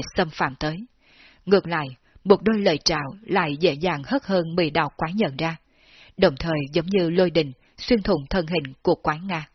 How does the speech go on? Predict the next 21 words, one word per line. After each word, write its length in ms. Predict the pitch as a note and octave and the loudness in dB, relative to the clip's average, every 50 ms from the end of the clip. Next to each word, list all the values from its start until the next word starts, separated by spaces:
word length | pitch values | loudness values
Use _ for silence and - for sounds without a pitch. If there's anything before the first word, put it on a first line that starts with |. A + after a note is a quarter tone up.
| _ _ _ _ _ _ _ _ _ _ _ _ _ _ _ _ _ _ _ _ _ _ _ _ _ _ _ _ _ _ _ _ _ _ _ _ _ - - - _ _ _ | _ _ _ _ _ _ _ _ _ _ _ _ _ _ _ _ _ _ _ _ _ _ _ _ _ _ _ _ _ _ _ _ _ _ _ _ _ -20 -20 -20 _ _ _
Nhưng 340 | - F3+ F3+ E3+ D#3+ D#3 D3+ | -2 0 2 2 0 -2 -2
chỉ 180 | - F3+ D#3 - - | -2 -2 -2 0 -2
thấy 300 | F3 D#3+ D#3+ F3+ A3+ B3+ | -6 -6 -4 -4 -6 -4
sau 220 | - - - G3 | -2 0 0 0
khi 180 | - - F#3+ E3+ | 2 2 0 0
trào 200 | - - F#3+ E3 | 0 0 -2 -2
mang 200 | C#3+ E3+ F#3 F3+ | 0 -2 -4 -2
hiện 260 | E3 F#3 F3+ C#3 C3 | 0 -2 -2 -2 -2
ra, 240 | C3+ E3 E3+ E3+ E3 - _ _ - - - - | -4 -4 -4 -4 -6 -10 _ _ -20 -20 -12 0
thì 120 | - A3 F#3 | 2 4 4
thân 180 | - B3 A#3+ G#3 | 4 2 0 0
ảnh 160 | F#3+ D#3 C3 - | 0 -2 -2 -2
quái 140 | - E3+ E3 F3+ G3+ | -2 -2 -2 -2 -2
Nga 200 | G3+ F3+ E3 D#3 | -4 -2 -2 -4
tứ 220 | - - F#3 F#3 G3+ - - | 0 0 2 2 2 2 2
phân 180 | A3 F3 D#3+ | 0 2 2
ngũ 140 | E3+ E3 C#3 | 0 0 0
liệt, 220 | C#3+ F3 E3 C#3 - _ _ _ _ _ _ _ _ | 0 0 -2 -2 -6 _ _ _ _ _ _ _ _
nhưng 240 | F3+ F#3 F#3 D#3 C#3+ | 4 4 4 4 2
bên 180 | E3+ E3+ D3+ C#3 - | 0 -2 -2 -2 -2
trong 260 | E3+ E3 E3 E3 D#3+ | -2 -2 -4 -6 -10